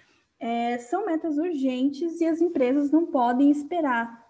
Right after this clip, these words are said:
cinquenta anos, né, pra reduzir suas emissões e tudo mais.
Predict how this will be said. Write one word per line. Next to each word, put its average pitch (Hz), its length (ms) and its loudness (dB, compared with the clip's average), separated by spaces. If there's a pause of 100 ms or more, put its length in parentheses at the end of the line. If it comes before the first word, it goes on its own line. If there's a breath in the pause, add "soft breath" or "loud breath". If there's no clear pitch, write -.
(140)
cinquenta 294 720 2
anos, 247 600 0
né, 226 240 -2
pra 233 220 -6
reduzir 220 400 -6
suas 247 240 -4
emissões 247 880 0
e 240 40 -6
tudo 269 280 0
mais. 196 500 0